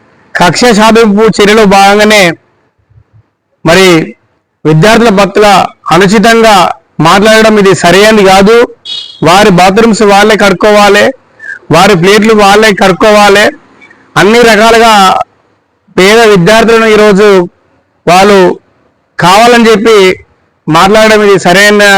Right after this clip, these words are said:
ఒక విషయం కాదు. వెంటనే గురుకుల సెక్రటరీగా ఉన్నటువంటి అలుగు వర్షిణి గారిని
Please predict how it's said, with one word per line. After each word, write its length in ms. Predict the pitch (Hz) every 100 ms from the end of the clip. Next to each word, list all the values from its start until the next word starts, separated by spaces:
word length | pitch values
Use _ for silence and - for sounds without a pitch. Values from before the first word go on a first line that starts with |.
| 190 180 175 - _ _ _ - - - _ - _ 156
ఒక 80 | 180
విషయం 240 | 185 - 226 214
కాదు. 220 | 208 226 262 - - - - _ 147
వెంటనే 460 | 175 214 247 247 214 - - - - _ - 139
గురుకుల 340 | 208 220 247 220 175 - - - - -
సెక్రటరీగా 480 | 190 214 233 247 240
ఉన్నటువంటి 400 | 233 226 220 208 214 190 170
అలుగు 280 | 190 226 233 185 - - - -
వర్షిణి 320 | 170 190 247 240
గారిని 380 | 226 226 233 220